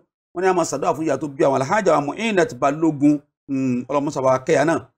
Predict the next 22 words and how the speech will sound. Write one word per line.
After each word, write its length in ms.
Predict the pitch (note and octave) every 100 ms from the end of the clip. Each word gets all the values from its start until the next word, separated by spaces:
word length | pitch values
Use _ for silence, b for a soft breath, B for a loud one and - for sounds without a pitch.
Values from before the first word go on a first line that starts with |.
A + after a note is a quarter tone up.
| _
Ọlọ́run 140 | - B2
bá 80 | B2+
wa 120 | B2
gẹ̀ 100 | A2
wọ́n, 100 | A#2
Ọlọ́run 160 | C#3 C#3+
bá 140 | C#3+
foríjì 320 | C3+ D#3+ E3
wọ́n. 220 | E3 E3+ C#4 _ _ _ _ -
Eh, 520 | E3 E3 E3 D#3+ D#3+ -
àwọn 160 | G#3
náà 360 | B3 F3+ E3 E3+
ṣe 160 | E3+ D#3+
dáadáa 260 | D3+ C#3 C#3
fún 140 | D3
wa 60 | C3
rẹpẹtẹ. 320 | C3 B2+ C3+ C3+ _ _ _ _
Alhaja 260 | G#3+ D4+ C4
na 60 |
Alhaja 400 | G#3 F#3+ B3 G#3+
wa 300 | F#3+ F#3+ F#3 F#3
Olúgbóyè, 960 | G3+ G#3 A3+ F3+ G#3 G3 F3 D3 G2+